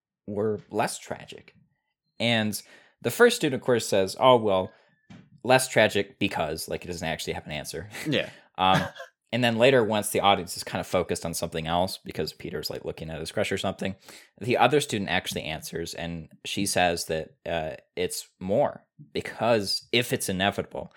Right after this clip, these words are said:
Speaker 1: the characters never had any hope. They're all pawns in this horrible, helpless machine.
Speaker 2: Mm.
Speaker 1: And I think that, and, and so I think that, well, maybe there's no sin that you can point to.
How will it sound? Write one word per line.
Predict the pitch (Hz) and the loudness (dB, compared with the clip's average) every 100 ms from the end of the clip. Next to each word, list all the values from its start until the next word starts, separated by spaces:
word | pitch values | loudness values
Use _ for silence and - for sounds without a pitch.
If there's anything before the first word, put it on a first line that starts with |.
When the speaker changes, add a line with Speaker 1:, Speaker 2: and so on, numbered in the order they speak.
| - _ - | -20 _ -4
Speaker 1:
the | 98 | -2
characters | - 107 104 - 90 | 4 4 4 0 -4
never | 90 92 98 | 0 2 2
had | 92 92 90 - | 0 0 0 0
any | 92 87 | -4 -6
hope. | - 87 85 82 - - _ | -4 -2 0 -2 -10 -20 _
They're | - 90 87 | 0 2 4
all | 87 85 | 2 0
pawns | - - 87 85 82 - | -2 -2 0 0 -4 -8
in | |
this | 80 82 - - | -8 -8 -10 0
horrible, | 90 87 82 - - - - | 2 2 -2 -6 -10 -14 -12
helpless | 78 - - - - _ - | -12 -12 -10 -10 -12 _ -14
machine. | 80 - 92 82 - - - _ - _ _ _ | -8 -4 -4 -6 -12 -20 -20 _ -20 _ _ _
Speaker 2:
Mm. | 120 113 107 _ _ _ _ _ | -8 -8 -8 _ _ _ _ _
Speaker 1:
And | 104 101 | 4 6
I | 101 | 4
think | - 147 135 - | 2 0 0 2
that, | 104 95 - _ _ _ _ _ _ _ _ _ _ _ _ _ - | 2 2 -2 _ _ _ _ _ _ _ _ _ _ _ _ _ -4
and, | 110 104 | -2 0
and | 98 101 101 | -2 -2 0
so | - 101 | 2 4
I | 98 | 2
think | - 117 113 - | 0 -2 -2 0
that, | 101 95 - - - - | 0 2 -2 -8 -14 -6
well, | 104 107 117 110 | 0 2 2 -2
maybe | 107 107 113 | -2 -2 -2
there's | 104 98 - | -2 -2 -2
no | 92 | -4
sin | - - 107 | -2 0 0
that | 101 | -2
you | 104 101 | -6 -10
can | 92 | -10
point | 85 - 104 107 110 | -10 -6 -2 -2 -4
to. | - 85 76 | -6 -6 -6